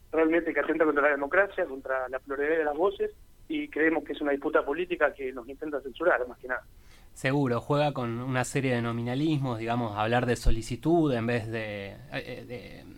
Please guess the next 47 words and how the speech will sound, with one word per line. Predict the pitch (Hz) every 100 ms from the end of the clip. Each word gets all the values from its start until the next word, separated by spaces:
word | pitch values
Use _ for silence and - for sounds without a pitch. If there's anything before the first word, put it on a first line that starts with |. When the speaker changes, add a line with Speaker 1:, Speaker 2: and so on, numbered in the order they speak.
| -
Speaker 2:
de | 127 131
desalojo, | 120 - 127 175 196 - 170
cuando | 120 110
en | 107
realidad | 110 110 113 139 151 117
la | 107 104
que | 104 104
tiene | 120 120
la | 110
sartén | - 113 127
por | 123 120
el |
mango | 120 147 135
es | 123 -
él, | 139 160 151
y | 110 104 98 - - - - -
es | - 117
raro, | 113 139 156 151 147 160
¿no? | 139 160
Porque | 120 113
si | - 123
él | 143
no | 139
estuviera | - 143
de | 127
acuerdo | 120 139 139
con | 135
esto, | 151 - 180 147 - - - -
eh, | 107 101 104 107 -
patearía | 113 117 117 135 131
la | 117 110
solicitud | 123 113 - 123 127
de | 120
Berteret | 117 113 139 185 127
hasta | - 107 101 101 98
asumir | - 113 123 151
él | 190
y | 117
la | 101 95
cancela, | 107 - 123 110 101
no, | 117 117
no | 123
hay | 127
mucha | 127 -
vuelta | 120 117
que | 113
darle. | 117 113 107